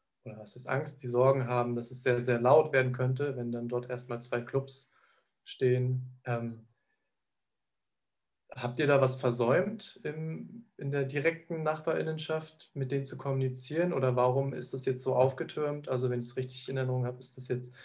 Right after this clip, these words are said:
gibt's wirklich Anwaltsschreiben und so schon, ähm, dazu? Das könnte natürlich auch ein großer, großer bremsender Faktor sein bei der ganzen, ähm, Geschichte des Bauantrags und so weiter,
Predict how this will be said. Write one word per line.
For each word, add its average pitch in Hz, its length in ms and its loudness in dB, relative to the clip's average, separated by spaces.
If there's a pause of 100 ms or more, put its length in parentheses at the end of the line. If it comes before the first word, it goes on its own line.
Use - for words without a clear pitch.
(260)
gibt's 127 200 -6
wirklich 127 280 2
Anwaltsschreiben 135 760 4
und 131 120 -4
so 139 140 0
schon, 135 400 -4 (380)
ähm, 127 260 2
dazu? 131 540 0
Das 127 180 -4
könnte 139 220 0
natürlich 127 380 -2
auch 123 160 2
ein 127 60 -4
großer, 127 540 4
großer 127 360 0
bremsender 131 540 0
Faktor 135 400 2
sein 120 280 0
bei 120 100 -2
der 117 120 -2
ganzen, 117 520 -8 (560)
ähm, 117 400 -6 (880)
Geschichte 131 560 2
des - 220 -6
Bauantrags 127 600 2
und 131 100 -6
so 120 160 -4
weiter, 120 420 -2